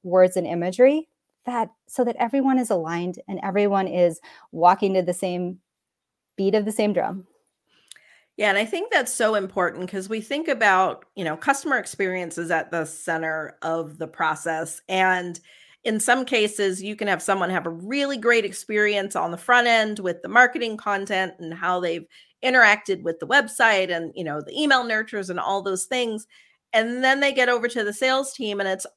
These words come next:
Speaker 2: almost like a whole different conversation. Like, "Did I reach out to the right company? Was that someone else?" Um, or in some cases, it's vice versa, where, you know, the,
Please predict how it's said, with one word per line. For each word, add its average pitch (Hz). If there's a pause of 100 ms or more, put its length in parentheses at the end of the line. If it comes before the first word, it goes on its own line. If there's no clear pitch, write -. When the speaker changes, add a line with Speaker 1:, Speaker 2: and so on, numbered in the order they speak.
(120)
Speaker 2:
almost 262
like 190
a 196
whole 208
different 185 (180)
conversation. 185
Like, 165 (420)
"Did 165
I 165
reach 233
out 247
to 247
the 202
right 185
company? 480
Was 262
that -
someone 190
else?" 269 (420)
Um, 202
or 311
in 302
some 294
cases, 269
it's 233
vice 220
versa, 240
where, 185
you 202
know, 165
the, 175